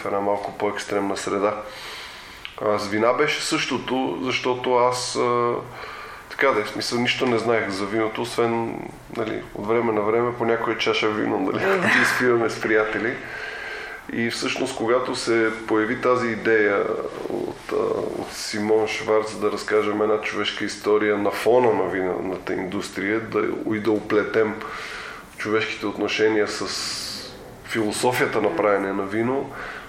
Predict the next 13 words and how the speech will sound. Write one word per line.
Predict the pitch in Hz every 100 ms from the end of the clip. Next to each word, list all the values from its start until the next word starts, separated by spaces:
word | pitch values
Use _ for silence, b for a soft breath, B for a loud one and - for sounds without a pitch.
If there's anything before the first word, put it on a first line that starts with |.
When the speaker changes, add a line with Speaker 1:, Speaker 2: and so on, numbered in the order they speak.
| -
Speaker 1:
м, | - 127 127 123 131 123 127
мене | 123 120 120
тази | 127 110
концепция | 113 123 113 120 117 - 113 113 110 - - - - - - - - - - - - 104 - -
страшно | - 113 113 117
много | 113 107
ми | 101
хареса | 104 101 101 - 131
и | 127
след | 120 113 113
това | - 113
с, | 117 107 117 -
а, | 107